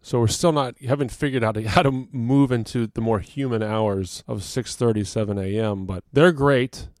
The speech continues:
You know, we were trying to figure out this eczema thing. We, uh, we got a tip from my sister, Lindsay, who dealt with some eczema with one of her children. And for those of you who are parents out there, you might already know these things, but they are news to us. Like, putting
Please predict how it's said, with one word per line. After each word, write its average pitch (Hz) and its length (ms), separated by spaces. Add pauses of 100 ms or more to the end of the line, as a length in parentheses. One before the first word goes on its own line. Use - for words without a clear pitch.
(240)
You 127 120
know, 113 160
we 117 140
were 117 40
trying 147 200
to 135 40
figure 143 140
out 127 80
this 123 140
eczema 120 360
thing. 110 460
We, 120 240
uh, 117 120
we 123 120
got 123 80
a 110 40
tip - 220
from 123 140
my 117 100
sister, 110 400
Lindsay, 131 480 (120)
who 127 260
dealt 117 180
with 117 160
some 110 480
eczema 117 400
with 110 160
one 117 140
of 101 100
her 110 260
children. 113 560
And 107 480
for 143 160
those 180 140
of 180 80
you 156 60
who 143 80
are 123 100
parents 147 340
out 101 120
there, 101 80
you 110 100
might 147 100
already 101 220
know 104 160
these 98 240
things, 85 300
but 101 160
they 117 80
are 117 100
news 113 280
to 95 140
us. 110 300
Like, 90 320
putting 170 460